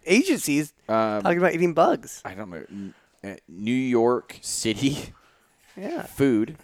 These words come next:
Speaker 1: Yeah.
Speaker 2: Hunter College of New York City food. Wow, they're teaching
Speaker 1: Yeah.
Speaker 2: that to the, uh, college kids.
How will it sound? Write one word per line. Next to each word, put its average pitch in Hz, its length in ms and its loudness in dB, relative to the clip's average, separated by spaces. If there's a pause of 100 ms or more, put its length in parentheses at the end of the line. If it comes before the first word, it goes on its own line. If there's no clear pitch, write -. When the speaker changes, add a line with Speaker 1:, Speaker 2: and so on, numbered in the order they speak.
(280)
Speaker 1:
Yeah. 170 220 -8 (300)
Speaker 2:
Hunter 160 260 -2
College 123 400 0
of 101 80 -6
New 110 120 -4
York 107 180 -4
City 104 220 -12
food. - 220 -12 (560)
Wow, - 180 -16
they're - 80 -16
teaching - 280 -16
Speaker 1:
Yeah. 151 80 -6
Speaker 2:
that 220 120 -12
to 87 180 -8 (160)
the, - 80 -18
uh, - 40 -16 (320)
college - 300 -12
kids. - 260 -14